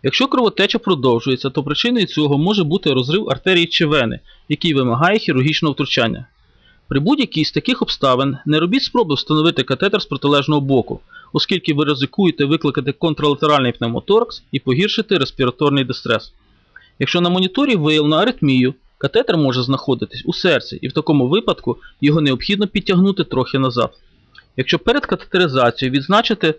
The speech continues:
приблизно необхідну довжину провідника і перевіряти розташування катетера за допомогою рентгену,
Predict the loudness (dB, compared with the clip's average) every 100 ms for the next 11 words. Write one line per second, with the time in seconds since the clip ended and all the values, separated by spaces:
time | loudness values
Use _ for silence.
0 | _ _ _ -2 0 0 2 0 0 -2
1 | 0 0 0 2 0 0 -2 -2 -2 0
2 | 0 -4 _ _ -6 -2 0 0 2 2
3 | 2 0 -2 -2 0 2 2 0 -2 -2
4 | -2 0 -2 -2 -4 -2 2 4 4 2
5 | 0 0 2 0